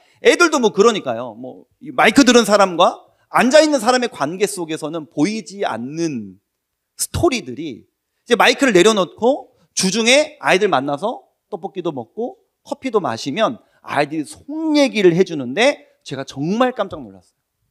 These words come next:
요즘 청소년들 중에서 마음이 아픈 아이들이 너무 많은 거예요.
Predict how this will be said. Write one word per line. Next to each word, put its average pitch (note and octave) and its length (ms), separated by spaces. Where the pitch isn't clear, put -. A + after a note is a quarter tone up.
요즘 D#3 280
청소년들 F#3 680
중에서 A2 580
마음이 B3+ 880
아픈 - 580
아이들이 G2 560
너무 A#2 360
많은 F#2 280
거예요. F2 140